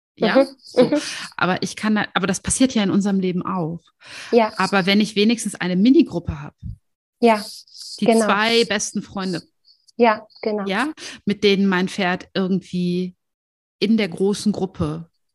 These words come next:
Speaker 1: auch
Speaker 2: Ja.
Speaker 1: wenn die Gruppe dann außenrum mischt, aber dass diese Mini-Herde zumindest
Speaker 2: Ja.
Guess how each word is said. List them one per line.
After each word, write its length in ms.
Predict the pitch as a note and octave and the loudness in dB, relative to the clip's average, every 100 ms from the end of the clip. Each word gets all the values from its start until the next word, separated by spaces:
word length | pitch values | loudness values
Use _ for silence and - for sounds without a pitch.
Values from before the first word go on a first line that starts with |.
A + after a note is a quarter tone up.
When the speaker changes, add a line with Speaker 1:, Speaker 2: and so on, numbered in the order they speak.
| - | -2
Speaker 1:
auch 180 | E3 A3 | 0 0
Speaker 2:
Ja. 100 | G#3+ | 0
Speaker 1:
wenn 100 | A3 | 0
die 80 | G#3 | 0
Gruppe 320 | G#3 A3 G3+ | 0 0 0
dann 220 | G3 G3+ | 0 -2
außenrum 580 | F#3+ G#3 G#3+ E3+ F#3 A3 | -4 -4 -4 -2 0 2
mischt, 340 | B3 E3+ - F3+ | 2 0 -6 -6
aber 120 | F#3+ | -4
dass 200 | F#3 - | -6 -6
diese 220 | F#3 F3 | -6 -4
Mini-Herde 800 | F3 F3+ A#3+ B3+ G3+ E3 D3+ - | -2 0 0 0 -2 -8 -10 -12
zumindest 720 | - - D#3+ D#3 D3+ D#3 - B3 | -14 -10 -6 -6 -6 -10 -6 0
Speaker 2:
Ja. 220 | A#3 | 2